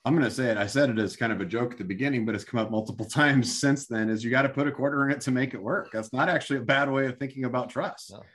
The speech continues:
Speaker 1: Like, there's a little bit of investment to start the whole process. And if you, once you start the process, it will run, and then you can get some good feedback from it, and it's worth it.
Speaker 2: Great. Thanks. Diana?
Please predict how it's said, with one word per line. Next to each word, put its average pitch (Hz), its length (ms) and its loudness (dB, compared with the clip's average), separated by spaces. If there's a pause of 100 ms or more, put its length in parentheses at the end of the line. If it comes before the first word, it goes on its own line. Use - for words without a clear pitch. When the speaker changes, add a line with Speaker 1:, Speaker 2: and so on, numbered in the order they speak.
(360)
Speaker 1:
Like, 110 120 2
there's 127 140 4
a 123 60 4
little 127 260 6
bit 135 160 4
of 131 160 6
investment 117 580 0
to 110 80 -6
start 107 360 0
the 110 100 -2
whole 113 160 0
process. - 560 -4
And 101 100 -4
if 98 160 -4
you, 107 140 -2
once 110 180 -2
you 117 80 -2
start 123 300 -2
the 107 80 -8
process, 110 540 -6
it 104 120 -8
will 104 220 -6
run, 110 460 -4 (340)
and 98 180 -4
then 101 140 -2
you 101 140 -2
can 98 160 -4
get 92 180 -6
some 101 160 -6
good 95 180 -8
feedback 90 380 -6
from 90 180 -8
it, 76 100 -8
and 82 100 -8
it's - 100 -18
worth 69 240 -14
it. - 120 -20 (1120)
Speaker 2:
Great. 120 360 -12
Thanks. - 520 -10
Diana? 147 380 -2